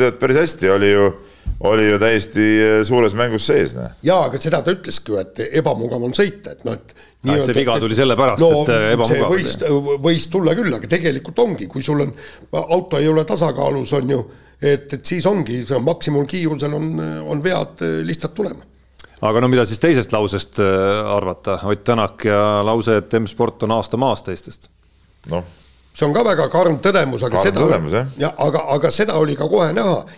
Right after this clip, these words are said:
Speaker 2: ja tegelikult eks ta oligi, mida see M-sport siis eelmine aasta nii ke-,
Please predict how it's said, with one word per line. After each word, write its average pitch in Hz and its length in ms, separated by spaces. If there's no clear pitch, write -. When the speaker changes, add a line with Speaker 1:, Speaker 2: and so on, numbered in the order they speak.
Speaker 2:
ja 113 80
tegelikult 160 640
eks - 80
ta 202 160
oligi, 120 240
mida 220 320
see 135 220
M-sport 185 500
siis 131 160
eelmine 165 320
aasta 170 240
nii 131 160
ke-, - 140